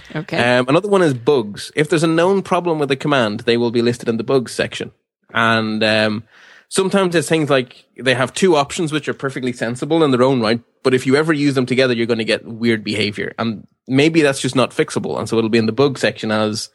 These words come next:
Speaker 2: "We know that if you use the minus A flag with the minus B flag, all hell will break loose, so don't do that."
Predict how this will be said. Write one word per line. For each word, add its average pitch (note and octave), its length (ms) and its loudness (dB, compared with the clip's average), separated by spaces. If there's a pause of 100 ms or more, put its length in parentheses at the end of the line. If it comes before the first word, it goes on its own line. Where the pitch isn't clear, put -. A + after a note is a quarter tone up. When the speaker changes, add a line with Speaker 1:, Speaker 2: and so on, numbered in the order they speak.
(460)
Speaker 2:
"We E3+ 180 2
know F3 220 4
that C#3 120 -2
if B2+ 100 -2
you D3 120 2
use B2+ 420 -2
the - 100 -8
minus A#2+ 360 2
A A#2+ 140 4
flag A2+ 260 0
with A2+ 120 -4
the A2 80 -4
minus A2 260 -2
B A#2 180 2
flag, G#2 420 -4 (320)
all A#2+ 180 2
hell B2 200 0
will A2 100 -2
break G2+ 260 -4
loose, G#2 200 -8
so A#2+ 80 -2
don't A#2 180 0
do A#2+ 120 0
that." - 180 -8